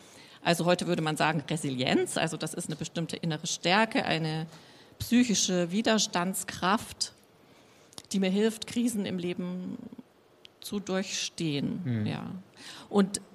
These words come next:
Speaker 1: zwei Dinge finde ich eben in der Krise immer wichtig. Einmal diese Akzeptanz, dass ich eben jetzt in der Krise bin, dass ich nicht die Augen davor verschließe, sondern sage, „Ja, es ist halt jetzt schwierig. Ich muss diese unangenehmen Gefühle in mir aushalten, diesen Stress, unter dem ich stehe, den Druck, was auch immer.“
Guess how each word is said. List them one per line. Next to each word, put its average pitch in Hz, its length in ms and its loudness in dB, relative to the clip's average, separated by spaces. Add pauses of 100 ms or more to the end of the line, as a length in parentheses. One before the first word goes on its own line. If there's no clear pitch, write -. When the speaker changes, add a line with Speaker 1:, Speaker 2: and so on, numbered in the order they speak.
(140)
Speaker 1:
zwei 190 340 8
Dinge 294 240 6
finde 214 220 0
ich - 80 -6
eben - 120 0
in 190 80 0
der 180 100 0
Krise - 280 2
immer 175 200 4
wichtig. - 380 0
Einmal 240 300 12
diese 202 280 2
Akzeptanz, - 1080 2 (240)
dass 226 180 2
ich 180 160 -2
eben 175 120 0
jetzt 160 220 -2
in 170 80 -2
der 160 100 0
Krise 170 300 -4
bin, 240 340 4
dass 214 180 4
ich 190 120 0
nicht 185 160 -2
die 165 100 -2
Augen 160 220 4
davor 196 260 4
verschließe, 226 640 4 (340)
sondern 190 240 6
sage, 175 200 6
„Ja, 147 340 4 (300)
es 170 180 2
ist - 220 0
halt 285 140 4
jetzt 262 220 6
schwierig. 262 640 8 (400)
Ich - 180 0
muss 247 460 6
diese 196 500 8
unangenehmen 202 720 8
Gefühle 208 360 4
in 185 180 2
mir 165 220 2
aushalten, 226 520 4
diesen 180 220 0
Stress, - 680 0
unter 226 200 4
dem 214 140 0
ich 202 120 0
stehe, 202 300 0
den 180 200 -4
Druck, - 580 8
was 185 160 0
auch 175 80 2
immer.“ 320 520 12